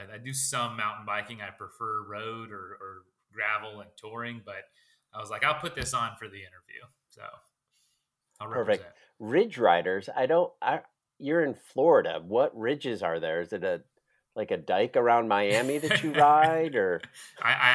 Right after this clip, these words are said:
Speaker 1: actually do
Speaker 2: what's
Speaker 1: think
Speaker 2: a,
Speaker 1: that
Speaker 2: where's
Speaker 1: might be
Speaker 2: there
Speaker 1: one
Speaker 2: a
Speaker 1: of them.
Speaker 2: ridge?
Speaker 1: All right. So he,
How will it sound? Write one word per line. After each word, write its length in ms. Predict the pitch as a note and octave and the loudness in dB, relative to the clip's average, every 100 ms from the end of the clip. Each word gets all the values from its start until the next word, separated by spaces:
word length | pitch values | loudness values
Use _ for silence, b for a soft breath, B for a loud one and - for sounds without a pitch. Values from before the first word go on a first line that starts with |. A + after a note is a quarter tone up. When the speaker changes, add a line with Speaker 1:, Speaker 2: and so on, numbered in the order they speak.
| C#3+ | 4
Speaker 1:
actually 320 | - E3 C#3 | 2 -2 -2
do 220 | C3+ C#3+ | 0 4
Speaker 2:
what's 160 | D3+ C#3 | 4 4
Speaker 1:
think 160 | C#3+ | 2
Speaker 2:
a, 20 | |
Speaker 1:
that 120 | C3 C#3+ | 2 4
Speaker 2:
where's 240 | F#3 G3 | 6 6
Speaker 1:
might 80 | B2+ | 6
be 40 | G3+ | 10
Speaker 2:
there 80 | D3+ | 10
Speaker 1:
one 20 | |
Speaker 2:
a 20 | |
Speaker 1:
of 40 | B2 | 10
them. 40 | |
Speaker 2:
ridge? 460 | C#3 E3+ A2 F#2+ - b b A#2+ | 8 8 8 2 -14 b b 0
Speaker 1:
All 100 | B2+ | 2
right. 320 | B2+ G#2+ G#2+ | 2 0 -4
So 200 | B2 A2 | -6 -6
he, 240 | B2+ D#2 | -8 -10